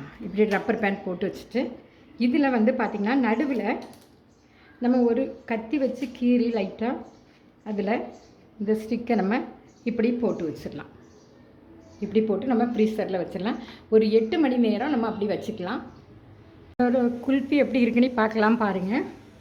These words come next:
நல்லாவே டைட் ஆயிடுச்சு. நம்ம இப்படி சுத்தி இதை வந்து இப்படி எடுத்துக்கலாம்.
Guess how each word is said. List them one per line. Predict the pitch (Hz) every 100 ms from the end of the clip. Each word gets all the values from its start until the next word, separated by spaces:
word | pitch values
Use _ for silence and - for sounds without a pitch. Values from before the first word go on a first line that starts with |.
| - - - - - - - - - - - - - - - 214
நல்லாவே | 214 233 214 240 240
டைட் | 202 208 214
ஆயிடுச்சு. | 196 170 - 277
நம்ம | 254 202
இப்படி | 190 196 220
சுத்தி | - 226 - - 240 359 - - - - - -
இதை | 220 220
வந்து | 208 202 269 415 - - - - - - - - - - - - - - - - - - 104 - - - - - - - - - - - - -
இப்படி | 220 208 247
எடுத்துக்கலாம். | 160 - 175 170 165